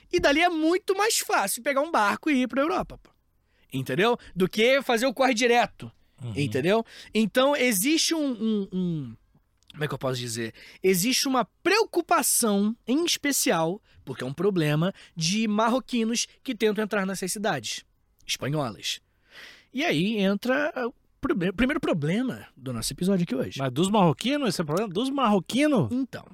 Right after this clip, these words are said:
Speaker 1: eu quero começar te perguntando se você acha que a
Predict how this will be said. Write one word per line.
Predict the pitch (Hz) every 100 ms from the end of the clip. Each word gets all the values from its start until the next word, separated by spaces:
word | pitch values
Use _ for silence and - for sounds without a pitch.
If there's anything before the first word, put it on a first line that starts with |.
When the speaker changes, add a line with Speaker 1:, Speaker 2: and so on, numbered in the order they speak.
| _ _ _ - - - _ _ _
Speaker 1:
eu | 247
quero | - 302 330 254 _ _
começar | - 285 208 - - 190 165 - - _
te | -
perguntando | - 262 254 - 226 226
se | 208 - 240
você | 214 214 240
acha | 190 185 202
que |
a | 196